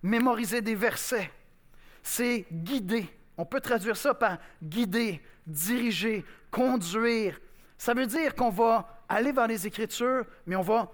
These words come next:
montrer comment on vit à la lumière des Écritures.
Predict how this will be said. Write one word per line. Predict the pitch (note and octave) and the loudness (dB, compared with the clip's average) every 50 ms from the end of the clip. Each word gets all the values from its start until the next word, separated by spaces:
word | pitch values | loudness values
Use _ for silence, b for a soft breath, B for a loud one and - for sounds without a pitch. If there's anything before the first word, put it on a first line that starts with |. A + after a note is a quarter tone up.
| - - | -8 -2
montrer | F3 G3+ A3 A#3 A3 - - D4 - | 0 2 2 2 0 0 -2 -2 0
comment | - A3+ G#3+ A3+ A3 A3 | 2 2 2 4 2 2
on | G#3+ | 2
vit | F#3+ F#3 D4 D#4 | 0 0 2 2
à | C#4 A#3 | 2 4
la | A3 G3 | 2 0
lumière | F#3 F#3 F3+ F3 E3+ E3 | 0 0 -2 -2 -2 -4
des | E3 D3+ C#3 | -6 -8 -10
Écritures. | E3 D3 - E3 D#3+ - - F3+ E3+ D#3+ B2 | -10 -8 -6 -6 -6 -4 -2 -2 -2 -2 -4